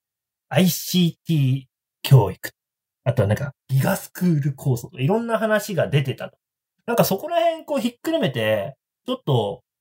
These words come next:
今後どうなっていくのかなみたいなことを、まあ、三人でお話しできる会にできればなというのが今回の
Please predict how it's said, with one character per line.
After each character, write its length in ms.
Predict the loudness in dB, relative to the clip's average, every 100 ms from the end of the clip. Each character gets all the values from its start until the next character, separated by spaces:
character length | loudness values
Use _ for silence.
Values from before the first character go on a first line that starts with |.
| -10
今 180 | -6 -2
後 120 | -2
ど 160 | -2
う 20 | -2
な 120 | -4
っ 60 |
て 80 | 0
い 60 | 2
く 60 |
の 100 | 2
か 80 | 0
な 140 | 0 0
み 120 | 0
た 100 | -2
い 40 |
な 100 | -4
こ 80 | -6
と 160 | -4 -2
を、 400 | 2 0 0 -8 _ -6
ま 460 | 0 0 -2 -8 -14
あ、 60 | -20 _ _ _ _ _ _ _ -4
三 180 | 0 2
人 160 | 2
で 60 | 0
お 80 | 0
話 280 | 2 2
し 20 | 0
で 100 | 0
き 80 | 0
る 100 | 2
会 180 | 2
に 80 | 2
で 80 | 0
き 80 | 0
れ 80 | 0
ば 100 | 2
な 140 | 0
と 280 | -2 -4 -8 _ _ -6
い 100 | -2
う 40 |
の 60 | 2
が 140 | 2
今 180 | 2 2
回 160 | 0 -4
の 200 | -8